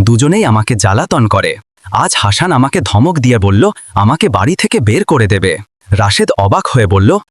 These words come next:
"কি, হাসান এমন বলেছে?" নূরজাহান কাঁদতে কাঁদতে বলল, "ফাতেমা খাতুন তো হাসানকে সমর্থন করে, দুজনে মিলে আমাকে পাগল করে দেবে।"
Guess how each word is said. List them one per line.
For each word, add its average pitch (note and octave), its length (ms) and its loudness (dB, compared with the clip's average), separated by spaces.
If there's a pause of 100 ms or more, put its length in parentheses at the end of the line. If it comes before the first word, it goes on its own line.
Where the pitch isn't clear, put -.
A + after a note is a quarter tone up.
(160)
"কি, F#3+ 220 2 (180)
হাসান - 380 0
এমন F#3 260 2
বলেছে?" B2 500 0 (360)
নূরজাহান B2+ 520 2
কাঁদতে A2 360 -2
কাঁদতে B2+ 320 -2
বলল, G#2+ 360 2 (320)
"ফাতেমা C#3+ 400 0
খাতুন C#3+ 340 0
তো G3+ 100 0
হাসানকে F#3+ 500 0
সমর্থন B2+ 580 0
করে, F2+ 280 0 (300)
দুজনে A#2 380 2
মিলে A#2 280 4
আমাকে C3+ 320 0
পাগল E3 400 0
করে A2 220 0
দেবে।" F2+ 300 0